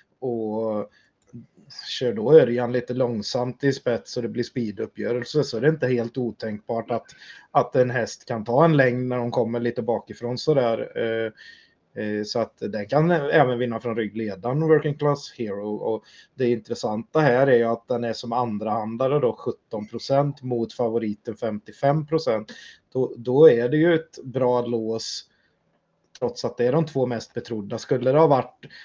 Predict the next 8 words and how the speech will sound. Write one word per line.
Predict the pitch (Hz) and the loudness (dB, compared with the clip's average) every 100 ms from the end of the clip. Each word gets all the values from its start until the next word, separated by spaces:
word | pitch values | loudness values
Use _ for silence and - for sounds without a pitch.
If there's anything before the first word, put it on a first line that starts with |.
| - - | -16 -8
liksom | 127 - 117 120 | -4 -2 -2 0
runt | 117 107 - - | 0 -2 -8 -10
trettiofem | 131 120 - - 131 139 135 | -4 -4 -6 -6 -4 -4 -2
på, | 143 135 131 123 | 0 2 0 -4
på | 139 127 | -4 -2
favoriten | - 131 127 123 107 - 120 120 | 0 0 2 0 -2 -6 -6 -4
och, | 117 117 110 113 | -2 -2 -2 -4
och | 113 | -6